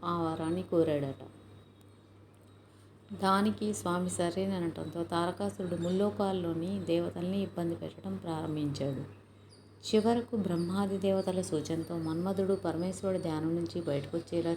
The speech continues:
చేశాడట. అలా శివుడు పార్వతీదేవి తన కోసం చేసిన తపస్సు గురించి తెలుసుకుని కళ్యాణం చేసుకోవడంతో ఆది దంపతుల తనయుడుగా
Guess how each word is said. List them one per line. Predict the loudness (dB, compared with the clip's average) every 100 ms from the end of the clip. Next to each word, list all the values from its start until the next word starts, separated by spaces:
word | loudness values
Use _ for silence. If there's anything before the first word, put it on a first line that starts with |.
| -2
చేశాడట. | -4 -4 -4 -4 -6 -10 -12 -20 -20 -20 -20 -6
అలా | 0 2 2
శివుడు | 4 4 4
పార్వతీదేవి | 4 4 4 2 0 2 0
తన | 0 -2
కోసం | -2 -4 -2 -2 -2
చేసిన | -2 -2
తపస్సు | -4 -4 -6 0
గురించి | 2 2 -2 -6
తెలుసుకుని | -6 -4 -2 -2 -2
కళ్యాణం | 0 2 2 2 0 -2
చేసుకోవడంతో | -4 -2 -2 -2 -2 -4 -4 -6 -8 -18 -20 -20 -20 -20 -12
ఆది | -2 4 6 6
దంపతుల | 6 4 2 2 0
తనయుడుగా | 0 2 2 2 2 0